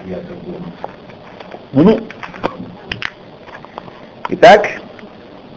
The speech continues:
Speaker 2: Гдолей Исраэль, Нугагим бенигуд гамур ледарко шель Билам. Гдолей Исраэль ведут себя полной противоположностью пути Биляма.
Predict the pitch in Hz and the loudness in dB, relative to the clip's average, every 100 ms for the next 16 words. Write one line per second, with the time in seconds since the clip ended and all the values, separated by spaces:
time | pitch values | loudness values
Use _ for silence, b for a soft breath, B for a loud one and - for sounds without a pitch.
0 | - - - - - - - - - - | -20 -20 -20 -20 -20 -20 -20 -18 -16 -18
1 | - - - 587 - - - - - - | -20 -20 -20 -18 -18 -18 -20 -18 -16 -14
2 | - - - - - - - - - - | -16 -18 -20 -18 -18 -18 -18 -10 -10 -10
3 | - - - - - - - - 110 143 | -14 -14 -16 -18 -20 -20 -14 -6 6 10
4 | 175 240 254 - 202 208 247 247 139 - | 12 12 10 8 10 12 12 12 10 4
5 | - - - - - - - - - - | -8 -14 -18 -20 -20 -20 -20 -20 -20 -20
6 | - - - - - 127 151 165 170 202 | -20 -20 -20 -16 0 6 10 10 8 8
7 | 247 214 185 220 220 202 175 285 285 196 | 8 8 8 10 10 8 10 8 8 10
8 | 254 247 277 320 285 247 220 208 208 165 | 10 10 10 12 12 12 12 10 10 10
9 | 151 151 147 123 98 90 98 107 175 202 | 8 10 10 12 10 4 2 6 8 8
10 | 202 190 208 214 185 214 - 170 202 185 | 8 8 10 8 6 2 0 6 8 8
11 | - 220 240 233 233 196 214 202 180 180 | 10 12 12 10 6 6 8 8 8 8
12 | 208 180 185 - 165 - 147 165 160 156 | 10 8 4 2 0 2 0 4 8 10
13 | 123 104 90 | 10 8 2